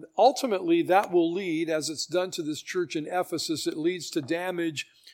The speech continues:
to the church. And as Paul pointed out to Timothy in the previous verses, what's done, the teaching that these two guys, Hymenaeus and Philetus, the teaching that they've done, he says, it's like gangrene in a body. It's destroying the body. It's overturning, he said, the faith,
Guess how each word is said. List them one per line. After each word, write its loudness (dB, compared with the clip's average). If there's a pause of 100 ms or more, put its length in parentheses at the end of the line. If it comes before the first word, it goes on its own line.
to -4
the -2
church. 2
And -4
as -6
Paul 4
pointed -2
out 6
to -6
Timothy -4 (420)
in -6
the -4
previous -2
verses, 2
what's 2
done, 2 (260)
the -6
teaching -4
that 0
these -2
two -4
guys, 6 (380)
Hymenaeus 2
and -4
Philetus, 2
the -4
teaching -8
that 2
they've -2
done, 0
he -4
says, -2
it's -4
like 2
gangrene -2
in -6
a -4
body. 0 (720)
It's -6
destroying 0
the 2
body. 6
It's -2
overturning, 2
he -6
said, 2
the -2
faith, -2